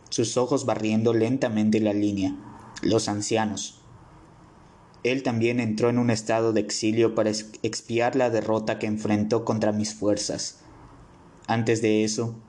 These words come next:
establecimos una especie de vínculo, como podría haber entre los que perdieron y eliminaron a tantos valientes compañeros y familiares. Él fue quien me dijo que cuando llegara el momento,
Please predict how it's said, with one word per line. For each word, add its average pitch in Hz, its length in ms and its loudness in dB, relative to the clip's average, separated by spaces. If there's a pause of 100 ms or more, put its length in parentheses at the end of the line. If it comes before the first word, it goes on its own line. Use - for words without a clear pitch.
(120)
establecimos 117 760 0
una 135 100 0
especie 117 440 0
de 110 100 2
vínculo, 110 560 2 (480)
como 117 260 0
podría 131 380 4
haber 117 280 2
entre 113 320 2
los 104 240 4
que 107 140 -4
perdieron 113 640 0
y 120 100 2
eliminaron 110 580 4
a 107 160 -2
tantos 107 380 0
valientes 107 500 2
compañeros 107 720 2
y 104 60 2
familiares. 104 840 0 (1600)
Él 131 160 2
fue 120 300 2
quien 113 260 -2
me 110 100 2
dijo 110 380 2
que 110 160 -4
cuando 107 180 0
llegara 110 380 2
el 113 100 0
momento, 107 600 2